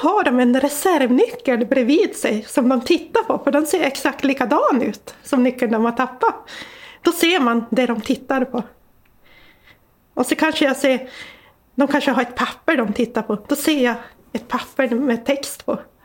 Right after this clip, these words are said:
Så det är som precis det, personen flyttar sin tanke till, det är det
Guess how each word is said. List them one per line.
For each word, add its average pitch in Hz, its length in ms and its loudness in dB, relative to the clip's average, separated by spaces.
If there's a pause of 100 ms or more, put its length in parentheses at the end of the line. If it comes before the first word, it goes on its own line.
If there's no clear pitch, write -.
(640)
Så - 100 -2
det 269 80 0
är 277 40 2
som 277 200 0
precis - 560 -2
det, 294 240 2 (160)
personen 294 440 2
flyttar - 500 0
sin 277 360 0
tanke 240 400 -2
till, 233 240 -2
det 233 100 -2
är 233 40 0
det 254 260 -2